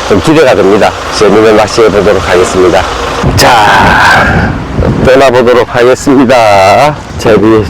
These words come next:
챙겨서 쭉 출발합니다.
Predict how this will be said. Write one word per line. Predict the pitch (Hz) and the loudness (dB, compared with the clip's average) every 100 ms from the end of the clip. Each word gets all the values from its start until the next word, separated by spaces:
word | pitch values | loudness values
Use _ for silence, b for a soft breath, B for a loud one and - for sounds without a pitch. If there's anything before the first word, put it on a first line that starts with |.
| - | -2
챙겨서 | 151 147 123 143 135 - - - | 0 2 2 0 -2 -4 -8 -2
쭉 | 180 175 160 156 151 151 147 143 - - - - - - - - - | 0 2 2 4 4 4 2 -2 -8 -8 -8 -12 -10 -10 -12 -12 -6
출발합니다. | - 170 170 156 156 156 147 135 127 127 127 131 | -2 0 2 2 0 0 2 2 2 2 2 0